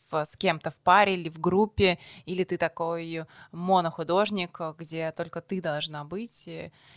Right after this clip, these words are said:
или допускаешь, ну, то есть я знаю, что у тебя были такие практики. Как тебе комфортно работать в группе?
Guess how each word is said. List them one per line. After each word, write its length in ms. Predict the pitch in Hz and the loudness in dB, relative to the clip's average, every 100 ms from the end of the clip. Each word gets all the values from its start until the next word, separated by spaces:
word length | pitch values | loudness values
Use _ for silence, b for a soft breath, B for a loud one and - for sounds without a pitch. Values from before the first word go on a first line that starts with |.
| b b | b b
или 180 | - 185 | -10 -6
допускаешь, 840 | 180 175 180 - 190 220 202 - - | -4 -4 -8 4 6 8 6 4 0
ну, 140 | 190 | -6
то 80 | - | -6
есть 180 | 165 - | -6 -2
я 100 | 170 | 0
знаю, 180 | 165 151 | 0 -4
что 120 | 160 | -2
у 20 | |
тебя 160 | 151 151 | -4 -4
были 240 | 156 147 | -6 -12
такие 240 | 143 147 151 | -12 -14 -4
практики. 480 | 170 220 - 202 156 | 0 0 -2 -16 -2
Как 200 | 190 - | 0 0
тебе 220 | - 151 | -6 -10
комфортно 640 | - 156 196 240 - 165 - | -10 -6 -4 -4 -4 -6 -6
работать 600 | 165 156 156 156 - - - | -8 -8 -10 -12 -18 -20 -20
в 60 | |
группе? 360 | 160 151 - | -18 -18 -18